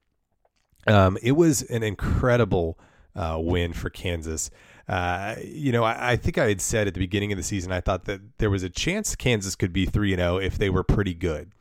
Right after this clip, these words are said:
They're two and one because last week,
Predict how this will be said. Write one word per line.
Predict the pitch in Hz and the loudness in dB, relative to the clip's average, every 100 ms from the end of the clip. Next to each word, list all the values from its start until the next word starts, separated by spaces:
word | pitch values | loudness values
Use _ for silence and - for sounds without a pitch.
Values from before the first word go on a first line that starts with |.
| _ - - - - | _ -20 -20 -20 0
They're | 113 | 0
two | - - 233 | 2 4 8
and | 196 131 | 8 8
one | 135 120 101 | 4 2 0
because | 104 104 92 85 - | -2 0 0 -2 -8
last | 123 117 151 214 - | -4 -2 0 -2 -2
week, | 98 87 78 82 - | -2 -2 -2 -8 -16